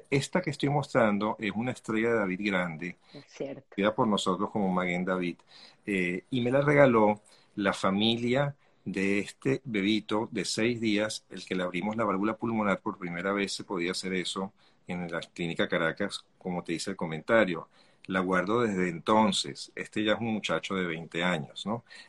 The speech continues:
Speaker 1: Eh,
Speaker 2: Wow.
Speaker 1: la, la segunda es un dije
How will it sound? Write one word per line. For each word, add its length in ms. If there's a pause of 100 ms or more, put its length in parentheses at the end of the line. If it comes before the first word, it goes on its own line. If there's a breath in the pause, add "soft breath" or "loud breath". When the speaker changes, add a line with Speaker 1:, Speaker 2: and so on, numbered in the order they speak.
(100)
Speaker 1:
Eh, 180
Speaker 2:
Wow. 320 (300)
Speaker 1:
la, 240
la 140
segunda 520
es 80
un 160
dije 480